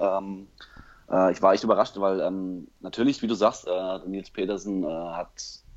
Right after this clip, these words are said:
die meisten Tore eines deutschen Stürmers geschossen. Aber für mich war das irgendwie, ähm, ich hab mir na-, danach nochmal geguckt, äh, wie er seine Tore gemacht hat. Er hat ja viele Elfmeter geschossen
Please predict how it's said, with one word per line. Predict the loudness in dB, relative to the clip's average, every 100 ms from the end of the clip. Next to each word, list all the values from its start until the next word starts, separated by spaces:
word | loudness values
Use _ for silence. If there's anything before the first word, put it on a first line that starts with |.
| -16 -6
die |
meisten | -2 -2 -4 -2
Tore | 2 2
eines | 0 0
deutschen | -2 -2
Stürmers | -4 -2 -2 -4
geschossen. | -8 -6 -6 -8 -10 -20 -20 -20 -20 -20 _ -8
Aber | -8
für | -4
mich | -2 2
war | 2
das | 2 2
irgendwie, | 2 2 2
ähm, | 0 0 -2 -2 -6 -14 _ -20
ich | -12
hab | -8 0
mir | 2
na-, | 2 2
danach | 2 2 2
nochmal | 0 4 4
geguckt, | 2 0 -6 -6 0
äh, | 0 2
wie | 4
er | 6
seine | 6 2 4
Tore | 4 6
gemacht | 4 0
hat. |
Er | -6
hat |
ja | 0
viele | 2
Elfmeter | 2 2 2 2
geschossen | 0 -2 -2 -2 -4